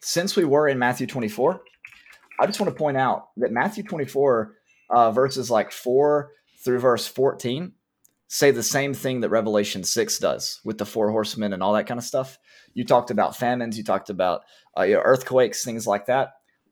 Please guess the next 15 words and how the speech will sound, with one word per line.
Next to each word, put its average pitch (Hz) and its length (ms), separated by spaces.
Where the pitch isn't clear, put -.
All 156 280
of 139 120
that 131 160
is 117 140
found 117 320
within 107 300
Matthew 104 300
twenty-four. 92 460
Like 120 220
Matthew 127 260
twenty-four 110 440
says 101 360
in 98 120
verse 95 240
six, - 320